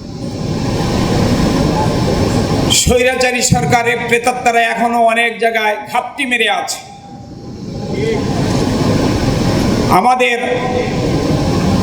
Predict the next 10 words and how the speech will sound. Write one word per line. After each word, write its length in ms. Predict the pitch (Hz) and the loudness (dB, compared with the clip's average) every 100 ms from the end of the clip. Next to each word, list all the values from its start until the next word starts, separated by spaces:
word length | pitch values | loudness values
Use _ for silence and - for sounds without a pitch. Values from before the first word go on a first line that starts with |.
| - - - - 196 | 2 2 2 2 0
আন্দোলন 480 | 233 262 262 254 254 | 2 2 2 2 2
এখনো 460 | 233 233 240 247 240 | 2 0 0 2 0
শেষ 600 | 240 - 240 240 214 208 | 2 2 2 0 0 0
হয়ে 320 | 233 233 226 | 2 2 2
যায়নি, 840 | 196 214 226 226 226 190 123 - - - - - - - - | 0 0 0 -2 -2 -2 -6 -12 -18 -20 -18 -18 -16 -12 -2
রাতের 520 | 160 202 - 247 247 | 0 0 2 2 2
আধার 580 | - 220 220 240 247 240 | 0 0 2 2 2 0
এখনো 400 | 247 247 254 247 | -2 -2 -2 -2
কেটে 340 | 247 247 254 233 | -2 0 -2 2
যায়নি। 680 | 247 254 262 247 175 - | 0 0 -2 -4 -6 -12